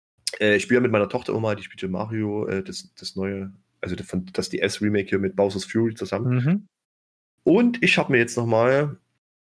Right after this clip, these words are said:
Speaker 1: weil ich ja gerne auch hier Stardew Valley damals übelartig abgesuchtet hab, hab ich mir jetzt noch mal, äh, <laughs> Story of Seasons, Friends of Mineral Town geholt.
Speaker 2: Mhm.
Speaker 1: Äh, das ist super niedlich und ganz klassisches, äh,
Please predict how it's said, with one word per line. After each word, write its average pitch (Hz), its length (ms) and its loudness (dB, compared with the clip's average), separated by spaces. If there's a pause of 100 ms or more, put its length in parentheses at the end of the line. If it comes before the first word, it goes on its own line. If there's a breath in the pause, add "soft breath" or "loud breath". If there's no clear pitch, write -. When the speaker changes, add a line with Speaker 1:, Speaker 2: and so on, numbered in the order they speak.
(580)
Speaker 1:
weil 110 120 4
ich 107 80 -2
ja 104 100 2
gerne 98 300 2
auch - 160 -4
hier 98 120 -4
Stardew 101 380 0
Valley 107 240 4
damals 101 320 -2
übelartig 123 880 -4
abgesuchtet - 540 -10
hab, 98 80 -8
hab 101 100 -6
ich 101 100 -8
mir 101 100 2
jetzt - 140 -10
noch 101 160 -4
mal, 101 340 2 (340)
äh, 117 300 2
<laughs> - 20 0
Story 113 520 2
of 113 140 0
Seasons, 127 420 -2
Friends 110 280 0
of 95 100 -6
Mineral 113 320 2
Town 98 240 0
geholt. 92 380 0 (220 soft breath)
Speaker 2:
Mhm. 131 340 0 (400)
Speaker 1:
Äh, 98 200 2
das 98 160 -4
ist - 140 -8
super 95 240 -6
niedlich 98 320 -4
und 120 160 0
ganz 113 360 0
klassisches, 104 720 -2 (100)
äh, 95 400 4